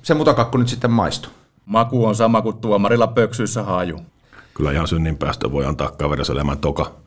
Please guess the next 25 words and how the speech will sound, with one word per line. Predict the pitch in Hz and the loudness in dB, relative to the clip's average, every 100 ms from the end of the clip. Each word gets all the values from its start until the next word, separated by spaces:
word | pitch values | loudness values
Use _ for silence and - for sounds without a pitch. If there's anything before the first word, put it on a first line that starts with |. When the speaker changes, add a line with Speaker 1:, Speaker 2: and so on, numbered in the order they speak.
| _ _ - - - | _ _ -20 -20 -12
Speaker 3:
mutakakku, | - 62 - - - | -6 -4 -4 -6 -4
joka | 82 69 | -4 0
vielä | 98 80 | 2 2
ei | 67 | -2
satu | - 67 | -4 -4
mahaan, | 67 69 - 57 55 | -4 -4 -2 -4 -6
että | - - - - - | -10 -14 -14 -10 -6
ei | 67 | -2
mitään | 76 - 76 78 | -4 -2 -2 0
ongelmia. | 78 69 71 69 - - - _ _ - | -2 -2 -4 -8 -12 -16 -20 _ _ -8
Speaker 1:
Ja | 104 - - _ - | -8 -8 -16 _ -2
se | 120 | 2
jäi | 117 | 4
nyt, | 117 - - - | 2 0 -8 -2
äsken | 113 110 | 0 0
jo | 104 | 0
puhuttiin | 117 104 - 76 | 0 -4 -6 -6
tästä, | 67 85 | -6 -6
mutta | 87 | -2
vähän | 90 | -2
epäselväksi, | 87 87 95 78 69 - - - _ _ | 0 -2 -2 -2 -4 -10 -18 -20 _ _
että | - - - | -10 -8 -4
se | 92 | -2
oli | 85 | 0
siis | 90 87 - | -2 -2 -4